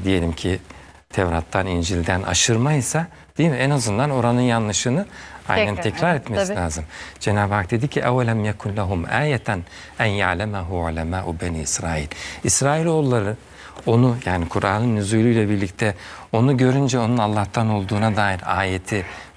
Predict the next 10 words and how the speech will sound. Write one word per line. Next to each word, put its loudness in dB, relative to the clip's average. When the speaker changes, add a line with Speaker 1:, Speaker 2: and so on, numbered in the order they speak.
Speaker 1:
gören, 2
görmediler 0
mi? -4
Speaker 2:
Hı. -4
Speaker 1:
Demek 2
ki -4
onlar 0
Kur'an'ı 0
okuyunca 0
kendilerinde 2